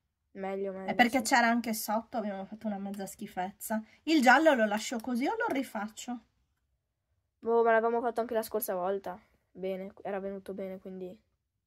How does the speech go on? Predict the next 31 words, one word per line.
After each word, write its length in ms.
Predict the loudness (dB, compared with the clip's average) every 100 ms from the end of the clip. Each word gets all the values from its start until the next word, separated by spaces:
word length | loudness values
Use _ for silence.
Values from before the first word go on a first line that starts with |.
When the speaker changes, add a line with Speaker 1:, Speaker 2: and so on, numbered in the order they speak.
| _ _ _ _
Speaker 1:
Perché 200 | -6 -2
è 20 |
della 180 | 0 0
palette 360 | -4 -8 -10 -12 -14 -16 _ _
vec-, 140 | -16 -10
cioè, 320 | -8 -8 -12 -12
vecchia, 340 | -8 -8 -8
quella 300 | -10 -6 -6
già 160 | -6 -4
Speaker 2:
Sì, 80 | 0
Speaker 1:
fatta. 380 | -2 -4 -16 -20 _
Speaker 2:
quella 260 | -2 0 0
di 120 | -4
Fortnite. 760 | -4 -8 -4 -4 -2 -2 -4
Speaker 1:
Sì. 60 | -2
Speaker 2:
Meno 200 | 2 4
male 220 | 4 2
che 120 | 0
l'hanno 260 | 0 2 2
messo 340 | 2 -2 -6
il 140 | -8 -6
giallo 340 | -6 -6 -8
nella 280 | -8 -8 -10
palette 420 | -10 -12 -12 -12
di 120 | -12
Fortnite. 720 | -12 -10 -12 -8 -6 -4 -6 -12 _ _ _ _ _ _ _ _ _
Che 100 | -6
secondo 360 | -4 0 0
me 160 | 0 -2
ci 140 | -4
sta. 300 | -8 -4 -4